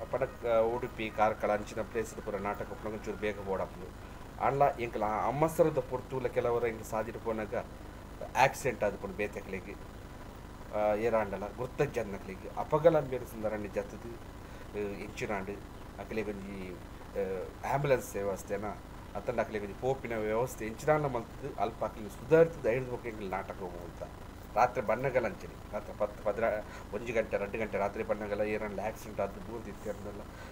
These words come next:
ಎಂಕಲ್ ಬನ್ಪ ಬೊಚ್ಚಿ ಬೊಚ್ಚಿ ನಮ್ ಪೋಯಿ ಎಲ್ಲ ದಾದಲ್ಲ ಬೊಕ ನಮ್ಮಲ್ಲಿ ನಮ್ಮ ಇತ್ತಿನ ನಾಟಕದ ಕಾಸೆಲ್ಲ ಎಲ್ಲ ಒಯ್ತಿಗೆ ಎತ್ತರು ಏರೊಂದು ಗೊತ್ತಿದ್ದೆ ಅಂತ ಇಜ್ಜಾವು ದಾಲ ಅಪ್ಪಜಿ ತೂಕ ಊರ್ದು ಎತ್ತ ಮಾರ ರಾತ್ರಿ ಎಲ್ಲ ಇಪ್ಪ ಏರ್ ಬಂದದ್ದು.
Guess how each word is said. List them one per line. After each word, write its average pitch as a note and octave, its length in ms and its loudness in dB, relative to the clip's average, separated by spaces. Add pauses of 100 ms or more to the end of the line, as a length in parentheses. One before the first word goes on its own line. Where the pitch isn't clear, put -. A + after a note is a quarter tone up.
(100)
ಎಂಕಲ್ A2+ 160 -4
ಬನ್ಪ A#2 240 -2 (480)
ಬೊಚ್ಚಿ G#2+ 200 -4
ಬೊಚ್ಚಿ - 220 -4
ನಮ್ G2 140 -6
ಪೋಯಿ G2+ 220 -6
ಎಲ್ಲ F2+ 280 -8 (100)
ದಾದಲ್ಲ F#2+ 400 -4
ಬೊಕ - 340 -10
ನಮ್ಮಲ್ಲಿ F#2 400 -6 (500)
ನಮ್ಮ G2 180 -4
ಇತ್ತಿನ G2 340 -6
ನಾಟಕದ G2+ 480 -4
ಕಾಸೆಲ್ಲ G2+ 380 -2
ಎಲ್ಲ G2+ 200 -2
ಒಯ್ತಿಗೆ G2+ 320 -4
ಎತ್ತರು F2+ 460 -8 (600)
ಏರೊಂದು A2 280 -2
ಗೊತ್ತಿದ್ದೆ - 340 -8
ಅಂತ E2 140 -8 (440)
ಇಜ್ಜಾವು B2 280 6
ದಾಲ A#2 160 6
ಅಪ್ಪಜಿ A2 240 -4
ತೂಕ - 580 -8
ಊರ್ದು A#2 220 -2
ಎತ್ತ G2+ 120 -4
ಮಾರ F#2+ 220 -4
ರಾತ್ರಿ G2 300 -2
ಎಲ್ಲ F#2+ 180 -2
ಇಪ್ಪ F#2+ 220 -6
ಏರ್ G2 180 0
ಬಂದದ್ದು. F#2 300 -8